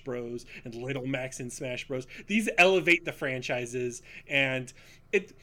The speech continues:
you know, you could say it in the same way where it's like, "Oh, you know, Nickelodeon All-Stars or Multiversus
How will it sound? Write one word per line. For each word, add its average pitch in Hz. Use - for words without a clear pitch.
you 220
know, 208
you 190
could 233
say 220
it 208
in 190
the 165
same 165
way 151
where 143
it's 135
like, 135
"Oh, 185
you 147
know, 139
Nickelodeon 156
All-Stars 147
or 135
Multiversus 135